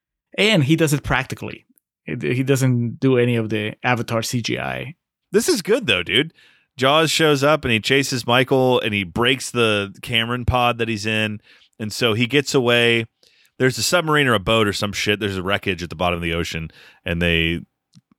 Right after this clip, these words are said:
Speaker 2: you know, there's a chase scene through that. Finding Nemo ripped this off years later with the shark in that movie.
Speaker 1: The shark gets
Speaker 2: And
Speaker 1: its, uh, its shining moment. The, the "Here's Johnny"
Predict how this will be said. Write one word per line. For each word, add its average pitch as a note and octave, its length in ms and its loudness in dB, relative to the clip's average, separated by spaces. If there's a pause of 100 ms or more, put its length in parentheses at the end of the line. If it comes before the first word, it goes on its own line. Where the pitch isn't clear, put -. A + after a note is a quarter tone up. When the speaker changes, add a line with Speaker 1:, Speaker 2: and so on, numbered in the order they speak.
(280)
Speaker 2:
you G2+ 140 -10
know, G2 100 -8
there's E2+ 160 -8
a D#2+ 60 -14
chase G2+ 280 0
scene F#2 200 -4
through E2+ 140 -10
that. A#2+ 300 -2
Finding F#2 340 -6
Nemo G#2+ 260 0
ripped G2 240 -2
this G2+ 180 -4
off G2 220 0
years F2+ 200 -4
later F#2 380 -2
with - 160 -8
the F#2 60 -10
shark F#2 340 -4
in F2+ 80 -4
that F#2 180 0
movie. F2 320 -2 (440)
Speaker 1:
The C#3 80 2
shark E3+ 320 2
gets G3+ 240 2
Speaker 2:
And D3 80 2
Speaker 1:
its, - 100 -6
uh, A#2 320 0
its - 140 -4
shining C#3+ 400 2
moment. G#2+ 500 -6 (380)
The, A#2 220 -4
the A2+ 260 -4
"Here's C#3+ 240 2
Johnny" D3 500 2